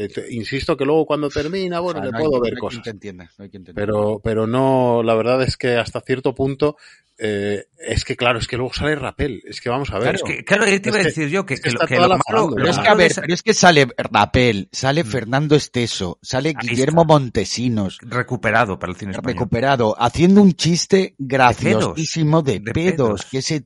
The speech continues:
Speaker 2: que ese tipo de humor no se hacía
Speaker 3: Desde,
Speaker 2: desde hace
Speaker 3: uf.
Speaker 2: muchos años. Y,
Speaker 1: Ya,
Speaker 2: y es
Speaker 1: hay
Speaker 2: como
Speaker 1: varios, ¿eh?
Speaker 2: recuperar el humor patrio, ¿no?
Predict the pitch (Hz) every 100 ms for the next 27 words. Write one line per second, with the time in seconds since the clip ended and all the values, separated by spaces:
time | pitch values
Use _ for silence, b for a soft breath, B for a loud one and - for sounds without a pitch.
0 | - 107 135 143 143 135 147 123 131 170
1 | 156 147 151 147 110 - 156 202 180 B
2 | B B - 90 - 110 107 135 147 131
3 | 123 123 - 92 92 - _ 127 123 143
4 | 135 139 135 156 - 139 135 120 139 196
5 | 165 117 113 95 95 87 80 85 95 143